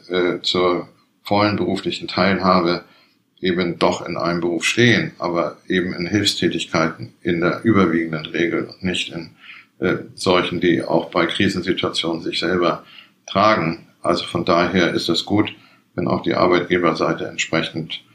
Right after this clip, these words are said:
diese Verantwortung institutionell und auch praktisch, äh, mit wahrnimmt. Was die konkrete praktische Umsetzung angeht, mh, haben wir den Schwerpunkt von Alpha Grund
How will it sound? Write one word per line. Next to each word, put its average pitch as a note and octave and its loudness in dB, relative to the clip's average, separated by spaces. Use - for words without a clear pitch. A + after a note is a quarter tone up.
diese G2+ 2
Verantwortung E2+ 0
institutionell F2+ -2
und E2+ -10
auch - -8
praktisch, - 0
äh, E2+ -4
mit F2 -2
wahrnimmt. D#2+ 0
Was - 2
die E2 -8
konkrete A2 2
praktische G2 -4
Umsetzung A2+ 0
angeht, G2+ 0
mh, F#2 -2
haben G2 2
wir F#2 0
den F2+ -2
Schwerpunkt E2+ -2
von E2 -6
Alpha E2+ 0
Grund G2 2